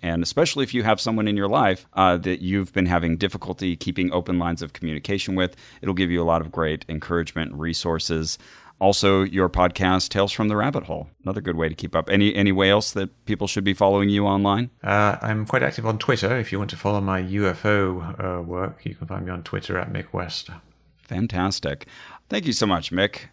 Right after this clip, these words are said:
Speaker 1: Uh, what a
Speaker 2: You're
Speaker 1: great
Speaker 2: welcome.
Speaker 1: conversation, and
Speaker 2: Thank you.
Speaker 1: feel like I could, I could ask you stuff forever, but, um,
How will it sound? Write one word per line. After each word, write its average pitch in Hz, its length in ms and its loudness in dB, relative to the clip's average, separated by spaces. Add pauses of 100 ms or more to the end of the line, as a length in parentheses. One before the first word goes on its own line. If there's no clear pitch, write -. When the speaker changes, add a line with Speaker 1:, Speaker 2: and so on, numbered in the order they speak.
Speaker 1:
Uh, 87 260 2
what 98 160 2
a 98 40 2
Speaker 2:
You're 95 180 2
Speaker 1:
great 104 240 2
Speaker 2:
welcome. 113 140 -2
Speaker 1:
conversation, 98 640 2
and 85 180 2 (220)
Speaker 2:
Thank 104 240 -6
you. 107 240 -6
Speaker 1:
feel 87 160 0
like 82 180 2
I 85 80 4
could, 82 240 0
I 87 140 0
could 87 120 -4
ask 87 240 0
you 82 80 -4
stuff 82 240 0
forever, 80 440 0
but, 76 340 -4
um, 76 160 0